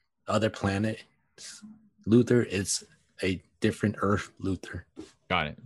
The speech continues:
Speaker 2: Yeah. No, I think that's, that's gonna be pretty intriguing. I'm down.
Speaker 1: And then it's kinda like, "What happened to this Luthor? Where'd he go?" <laughs> You know?
Speaker 2: You, he must be around somewhere. We just haven't been introduced, but I'm only on episode one. How many episodes are there? Two, three?
Speaker 1: Uh, three. I watched the third one,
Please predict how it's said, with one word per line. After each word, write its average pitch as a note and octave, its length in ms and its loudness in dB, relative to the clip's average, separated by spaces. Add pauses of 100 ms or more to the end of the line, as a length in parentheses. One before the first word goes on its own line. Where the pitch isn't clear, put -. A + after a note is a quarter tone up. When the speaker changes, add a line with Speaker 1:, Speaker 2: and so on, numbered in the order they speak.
Speaker 2:
Yeah. F#2 260 -4
No, A2 180 4
I A2+ 160 4
think C#3 160 0
that's, B2 300 0
that's A2+ 200 -6
gonna D#3+ 160 0
be D3 140 2
pretty D3 300 -2
intriguing. A2+ 480 0
I'm G#2+ 120 0
down. G#2+ 260 0 (440)
Speaker 1:
And C3 100 8
then C#3 80 12
it's B2+ 140 8
kinda D3 180 12
like, B2 140 10
"What B2 160 8
happened D#3+ 240 8
to D3 100 12
this C3+ 260 12
Luthor? G#2 380 8
Where'd A2+ 140 8
he G3 160 8
go?" F#2+ 200 6 (220)
<laughs> - 160 -20
You D3 260 6
know? - 80 -8 (720)
Speaker 2:
You, A#2+ 220 2
he B2 120 4
must B2+ 240 4
be C3 80 4
around G2+ 240 4
somewhere. A#2+ 240 4
We G2 140 4
just F#2+ 120 -2
haven't G2 220 2
been F#2+ 140 2
introduced, F#2+ 500 -2
but G2+ 80 2
I'm A#2 160 6
only F#2+ 220 2
on E2+ 200 -2
episode E2+ 460 -4
one. F2 200 -2
How B2 100 6
many C#3 140 4
episodes C3 360 0
are C#3 140 2
there? F2+ 220 -8
Two, C#3 180 -2
three? C3 280 -2
Speaker 1:
Uh, G#2+ 280 -2
three. G#2 440 -2
I G#2 100 0
watched G2 420 -2
the F2 120 -8
third G2 220 -6
one, G2 320 -6